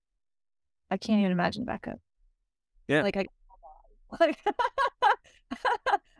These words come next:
Speaker 1: I guess I'll be hit by a bus. <laughs> Like, <laughs> not on
Speaker 2: It's
Speaker 1: purpose.
Speaker 2: okay.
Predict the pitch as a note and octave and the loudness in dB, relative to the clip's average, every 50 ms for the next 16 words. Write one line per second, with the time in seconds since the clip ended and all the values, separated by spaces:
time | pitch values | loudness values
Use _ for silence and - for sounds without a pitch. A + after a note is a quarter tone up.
0 | - - - C#4 B3+ C#4 C#4+ - F#4 D4 B3 B3+ C#4 C#4 G3+ G#3 G#3+ G#3 G#3 F#3 | -6 0 0 2 2 2 0 2 2 2 2 2 0 0 2 2 2 2 2 0
1 | D#3+ - - - - - D#4+ F4+ G4+ - - - G4+ G#4+ - - - - - _ | 0 -2 -2 -6 -6 -2 0 0 0 -2 -2 -2 -2 -2 0 -2 -4 -4 -4 _
2 | - - A#4+ - _ _ _ _ _ _ _ _ _ _ - B3+ B3 A3+ G#3+ G#3+ | -6 -4 -4 -4 _ _ _ _ _ _ _ _ _ _ -4 0 2 2 2 2
3 | G#3+ F3+ - F3+ D#3+ - E3+ - | 0 0 0 0 0 0 -2 -2